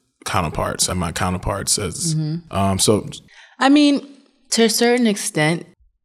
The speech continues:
Speaker 2: not, I don't know, man. This industry is just, like, weird and
Speaker 1: Super weird.
Speaker 2: selective, and it's all about politics
Speaker 1: Mm-hmm.
Speaker 2: at the,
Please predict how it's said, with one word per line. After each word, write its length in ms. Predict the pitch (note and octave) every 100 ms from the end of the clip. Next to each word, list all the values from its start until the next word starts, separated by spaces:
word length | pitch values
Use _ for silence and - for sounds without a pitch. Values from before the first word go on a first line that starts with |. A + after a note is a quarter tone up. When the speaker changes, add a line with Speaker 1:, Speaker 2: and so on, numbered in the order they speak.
| _
Speaker 2:
not, 480 | E3+ D#3 D#3 F3 - - _ _ _ _
I 80 | C4
don't 160 | E4+ C4+
know, 280 | F3 F3 C#3
man. 260 | C3+ C3+
This 160 | C#3+ E3
industry 340 | F#3 F#3 F3+
is 100 | D3
just, 200 | C3+ B2+
like, 160 | C3 A#2+
weird 600 | A#2+ B2 B2 C3 C3+ C3+ -
and 80 |
Speaker 1:
Super 260 | B2 B2 -
weird. 260 | A#2 F2+ A2+
Speaker 2:
selective, 380 | D#3 E3 - - - -
and 140 | C#3+
it's 140 | C3+ C#3+
all 180 | C3+ C3
about 260 | B2+ -
politics 640 | - - - C#3+ D3+ D3 G#2+
Speaker 1:
Mm-hmm. 380 | G2+ G2+ G2+
Speaker 2:
at 160 | C3+ B2+
the, 160 | B2+